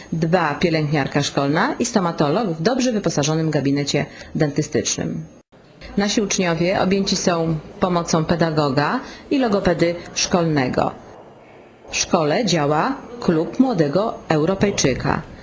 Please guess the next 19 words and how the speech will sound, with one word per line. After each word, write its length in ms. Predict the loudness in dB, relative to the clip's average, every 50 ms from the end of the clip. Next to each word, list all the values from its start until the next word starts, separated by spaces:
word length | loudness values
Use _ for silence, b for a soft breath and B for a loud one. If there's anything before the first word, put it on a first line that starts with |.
| B B B
Przez 280 | -2 0 0 0 0 0
internet 640 | 0 0 2 2 0 0 2 0 0 -2 -2 -2 -2
nawiązujemy 560 | 0 0 0 0 0 0 0 0 0 0 -2
współpracę 640 | -2 -2 -2 0 0 0 0 0 0 0 0 0 0 -4 B B B
ze 180 | 0 0 0 0
szkołami 420 | 0 0 2 2 2 2 0 0
w 80 | 2 2
Europie 600 | 2 2 4 2 2 2 2 2 2 0 0 0 B B B B B B
i 100 | -2 -2
poza 380 | 0 0 0 0 2 0 2 2
nią. 280 | 2 2 2 0 0 -2 B B B
Współpracujemy 880 | -6 0 0 2 4 4 2 2 2 0 0 2 2 2 0 0 -2 -2 -4 -4
ze 180 | -4 -2 -2 -2
szkołami 540 | -2 0 2 2 2 2 2 2 0 -2 -4 -6 -4 -2
we 180 | 0 0 2
Włoszech, 680 | 2 2 2 2 2 0 0 0 0 0 0 -2 -6 -10 B B B B B
Francji, 800 | 0 0 2 2 2 0 0 -2 -2 -2 -2 0 0 -2 -4 B B B B
Czechach, 640 | 0 0 0 0 0 0 0 0 0 -2 -6 -10 -14 -18 -20 -20 -20 -8 -2
Turcji. 540 | 0 0 2 0 -2 -4 -4 -4 -4 -4